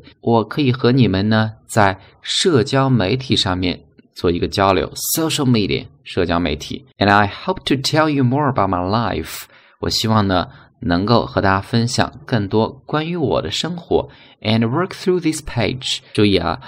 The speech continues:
work through呢，本来是解决问题的意思，那在这儿呢，page呢，是网页的意思，解决网页。那work through this page和前面连起来呢，意思就是说，通过这样的一个新浪微博这个页面的交流呢，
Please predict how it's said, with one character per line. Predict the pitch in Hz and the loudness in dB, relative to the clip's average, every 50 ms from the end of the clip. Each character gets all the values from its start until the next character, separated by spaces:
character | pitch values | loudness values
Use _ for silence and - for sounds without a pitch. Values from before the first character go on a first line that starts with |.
| - - _ _ - | -20 -20 _ _ 2
work | 160 190 208 | 4 4 4
through | - - - - 214 208 170 | 2 -2 -2 2 2 4 4
呢， | 127 110 | 4 2
本 | 95 - 95 | 2 2 0
来 | 90 87 90 | 0 0 -2
是 | - - 135 | -2 -2 -2
解 | 127 - 98 | -2 -2 -2
决 | 85 87 95 | 0 0 0
问 | 113 147 160 143 | 0 0 0 -2
题 | - - 107 | -2 -2 -2
的 | 80 82 | -2 0
意 | 85 85 | 0 0
思， | 82 - 95 | -2 -2 0
那 | 117 120 | 0 0
在 | 113 135 143 | 0 0 -2
这 | 139 180 | -2 0
儿 | 175 165 135 | 0 2 2
呢， | 117 104 104 - - - - - | 2 2 0 -4 -10 -18 -14 -12
page | - - - - 226 208 170 131 135 92 | -12 -6 -2 0 2 2 2 2 0 0
呢， | 95 87 82 | -2 -2 -2
是 | - - 123 | 0 0 2
网 | 110 98 85 - - | 2 2 2 0 -2
页 | 123 131 156 131 | -2 2 2 4
的 | 95 | 4
意 | 82 82 | 4 2
思， | 82 - - | 0 -4 -6
解 | 82 - - - 98 85 | -8 -6 -2 0 0 0
决 | 85 107 127 139 | 2 0 0 2
网 | 139 110 90 87 | 2 2 0 0
页。 | 113 151 165 117 | 0 0 0 0
那 | - 123 135 127 - - - - - _ | 0 -2 -2 -4 -6 -10 -16 -20 -8 _
work | - 185 202 | 0 0 0
through | - - - 208 202 | 0 2 2 4 4
this | 170 160 170 170 - | 4 2 -2 -2 -4
page | - - - 202 185 131 131 - - | -8 -6 -2 0 0 0 0 0 -2
和 | - - 131 | -2 -2 -2
前 | 131 - - 117 117 | -2 0 -2 -2 0
面 | 151 151 139 | 0 0 0
连 | 110 95 101 | 2 2 0
起 | 107 - - | -2 -4 -4
来 | 95 82 85 | -2 -2 -2
呢， | 92 90 - | -2 -2 -2
意 | 90 101 | -4 -4
思 | 95 - - | -6 -4 -4
就 | 92 90 | -4 -4
是 | 85 - | -4 -2
说， | 98 95 92 90 - - - | -2 -2 -2 -4 -6 -12 -18
通 | - - 156 151 156 | -10 -6 -4 -4 -4
过 | 151 151 147 - - - - - - | 0 0 0 0 0 -2 -10 -16 -8
这 | - - - | -4 -2 -2
样 | 190 175 147 131 | 0 0 2 4
的 | 110 98 | 4 4
一 | 95 95 | 2 2
个 | - - - - | 0 -2 -2 -2
新 | - - - - 151 156 | -2 -4 -4 -4 -4 -4
浪 | 156 147 135 131 | -2 0 0 0
微 | 135 156 160 | 0 0 -2
博 | 151 143 110 101 104 | -2 -2 0 0 0
这 | 110 - 127 | 0 0 -2
个 | 101 | -2
页 | 98 104 127 139 131 | -2 0 0 2 2
面 | 127 139 147 135 | 4 4 4 2
的 | 107 87 | 2 0
交 | 85 - - 170 165 165 170 | -2 -4 -4 -2 -2 -2 0
流 | 160 127 101 90 | 2 2 2 2
呢， | 90 98 98 98 95 | 2 2 2 2 0